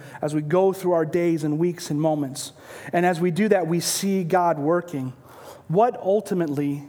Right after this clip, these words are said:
is his work? Well, we can say it a whole bunch of different ways,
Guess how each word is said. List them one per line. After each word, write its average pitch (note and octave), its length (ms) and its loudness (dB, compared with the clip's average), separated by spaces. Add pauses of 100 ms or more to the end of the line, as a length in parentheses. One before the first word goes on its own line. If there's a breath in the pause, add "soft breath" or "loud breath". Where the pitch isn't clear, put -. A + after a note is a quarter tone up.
(140)
is D#3 280 -4 (100)
his D3+ 340 -2
work? D#3+ 480 -4 (840 loud breath)
Well, G3+ 120 0
we G3+ 120 0
can D#3 400 -2 (240)
say G#3+ 340 2
it G3+ 40 2
a E3 60 2
whole F3+ 240 0
bunch E3 380 0
of D3 100 -4
different D#3 320 -2
ways, B2+ 460 -6